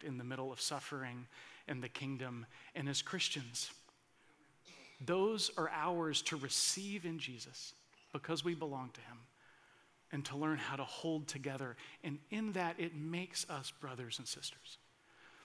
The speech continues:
What the early church lived with was actually far more difficult than what we live with any day. Any day. The emperor was crucifying Christians in his garden and lighting them on fire at night so that he could walk around. Hey,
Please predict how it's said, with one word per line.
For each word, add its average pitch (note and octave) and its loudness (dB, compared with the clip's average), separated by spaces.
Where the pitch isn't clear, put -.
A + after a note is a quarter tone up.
What E3 4
the F#3+ 4
early G#3 8
church - 6
lived F3 6
with C#3+ 2
was C#3 0
actually D3+ 4
far F#3 2
more E3 2
difficult C#3 -4
than B2 -4
what B2+ -6
we C3 -2
live B2 0
with A#2 -4
any E3 0
day. - -10
Any E3+ 4
day. - -8
The D#3 0
emperor E3+ 6
was C#3 2
crucifying F3+ 4
Christians D3+ 2
in C#3+ 4
his C#3 4
garden A#2+ -2
and B2+ -4
lighting F3 4
them E3+ 4
on D3+ 4
fire C#3 0
at C#3 -4
night A2+ -8
so - 0
that B2+ -4
he C3+ -2
could B2+ -4
walk B2 0
around. A2 -6
Hey, D4 4